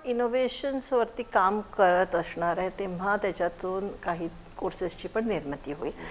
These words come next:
काही bachelors programs असतील, काही मॅच-, masters प्रोग्रामसुद्धा याच्यातून निर्म-, निर्माण होतील. इंडस्ट्रीचा आर अँड डी पण त्याच्यामध्ये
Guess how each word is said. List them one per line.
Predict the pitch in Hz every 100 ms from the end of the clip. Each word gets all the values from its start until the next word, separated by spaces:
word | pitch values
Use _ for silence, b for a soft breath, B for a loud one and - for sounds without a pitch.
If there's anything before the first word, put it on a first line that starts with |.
| B -
काही | 226
bachelors | 202 185 180 190 185
programs | - 180 175 160 170
असतील, | 170 - 170 165
काही | 175
मॅच-, | 180 175 160 -
masters | 185 180 - 190
प्रोग्रामसुद्धा | - 185 160 151 165 175 175
याच्यातून | 165 139 156 - 165
निर्म-, | 160 160 - 214
निर्माण | 214 196 180
होतील. | 160 147 - - - B - -
इंडस्ट्रीचा | 254 254 269 - 349
आर | 349 254 214
अँड | 269 294
डी | 349
पण | - 330
त्याच्यामध्ये | 285 269 277 285 269 262 262